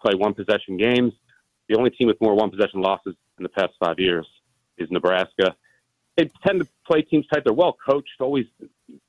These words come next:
great up there in penalties and turnovers. They're not gonna beat themselves. Louisiana playing two quarterbacks right now. Lost just a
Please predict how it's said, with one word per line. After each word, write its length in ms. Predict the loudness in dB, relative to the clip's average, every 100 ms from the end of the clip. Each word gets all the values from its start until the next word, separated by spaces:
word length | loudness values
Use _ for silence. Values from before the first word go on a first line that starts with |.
| _ _ _ -20 -20 _ -20 -8
great 320 | 0 2 2
up 100 | 0 0
there 180 | 0 0
in 100 | -4
penalties 600 | -6 -2 0 2 2 0
and 120 | -4 -4
turnovers. 300 | -2 0 -2
They're 80 | -2
not 160 | -2 -2
gonna 140 | -4
beat 200 | -2 -4
themselves. 560 | -4 -6 0 0 0 -4 _ -20 _ _ _ -4
Louisiana 540 | 2 2 2 0 0
playing 300 | -4 -2 -4 -4
two 120 | -8
quarterbacks 640 | -6 0 0 2 0 -2 -2
right 180 | -2
now. 320 | 0 -2 -2 -6 _ _ _ -2
Lost 260 | -2 0
just 140 | -6
a 60 | -6